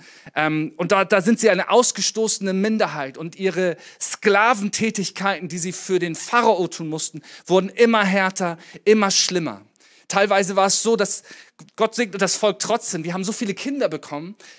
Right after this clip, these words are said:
dass ein Urteil gesprochen wurde, Pharao, bringt alle männlichen Kinder um. Ein Urteil an die Hebammen.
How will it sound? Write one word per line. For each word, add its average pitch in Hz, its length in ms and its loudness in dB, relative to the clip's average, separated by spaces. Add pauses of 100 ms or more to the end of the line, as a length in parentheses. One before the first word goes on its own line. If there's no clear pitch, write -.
dass - 380 -2 (240)
ein 175 160 0
Urteil 214 440 4
gesprochen 170 520 -2
wurde, 180 160 0
Pharao, 180 560 -4 (180)
bringt 208 480 -2
alle 226 280 2
männlichen 208 560 -2
Kinder 202 420 -2
um. 143 360 2
Ein 165 60 -8
Urteil 208 380 2
an 180 140 -2
die 190 80 -2
Hebammen. 165 640 -4